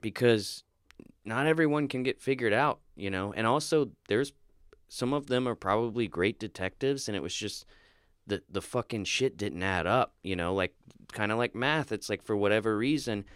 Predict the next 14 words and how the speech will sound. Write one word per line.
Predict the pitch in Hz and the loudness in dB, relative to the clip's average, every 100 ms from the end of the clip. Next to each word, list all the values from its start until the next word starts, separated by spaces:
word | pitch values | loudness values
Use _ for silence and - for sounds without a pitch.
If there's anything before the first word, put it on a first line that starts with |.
| - - | -14 -10
because | 107 117 101 | -2 0 0
life | 71 92 123 156 | -2 2 2 2
has | 110 101 | 0 -2
so | - 113 123 | -2 0 0
many | 123 117 | 0 -2
crazy | - 117 117 110 104 | -2 0 0 -2 -6
variables, | 80 101 139 107 95 90 87 | -2 0 2 0 -2 -4 -6
that's | 92 | -10
probably | - 101 117 117 95 95 90 - _ _ - | -6 -2 0 -2 -2 -2 -4 -10 _ _ -4
why | 98 98 | 0 0
in | 92 | -2
one | 92 101 95 | 0 0 0
way | 95 92 | 0 0
math's | 87 92 92 - - | -2 -2 -4 -6 -16